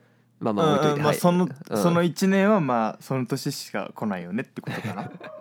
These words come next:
Speaker 1: <laughs> そうです。はい。それで。
Speaker 2: <laughs> うん。で、なんかね、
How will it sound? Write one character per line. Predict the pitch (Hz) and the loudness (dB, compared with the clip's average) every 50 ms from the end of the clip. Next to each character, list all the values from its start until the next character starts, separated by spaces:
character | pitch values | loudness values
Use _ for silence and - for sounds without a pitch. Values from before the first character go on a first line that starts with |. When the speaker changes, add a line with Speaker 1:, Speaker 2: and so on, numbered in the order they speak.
| - - | -18 -14
Speaker 1:
<laughs> | - - 254 247 220 180 143 - - - | -10 -8 -6 -4 -4 -6 -6 -8 -12 -10
そ | - - 90 | -8 -8 -8
う | |
で | - | -6
す。 | - - | -8 -10
は | - | -10
い。 | - - _ - - - | -10 -10 _ -18 -10 -6
そ | - 101 | -4 -4
れ | |
で。 | 85 104 - - _ _ _ _ _ _ _ _ _ _ _ - - - - - - 190 | -4 -4 -6 -10 _ _ _ _ _ _ _ _ _ _ _ -10 -8 -8 -6 -4 -2 -4
Speaker 2:
<laughs> | 175 - 180 - _ _ _ _ - - - - - - - - - | -4 -4 -6 -10 _ _ _ _ -20 -20 -20 -20 -20 -20 -10 -4 -2
う | 151 135 | 0 0
ん。 | 120 120 120 | 0 0 2
で、 | 139 139 | 2 4
な | 147 160 165 | 4 4 4
ん | 165 | 2
か | 123 139 131 123 | 2 2 2 2
ね、 | 123 120 117 110 107 | 2 2 2 0 0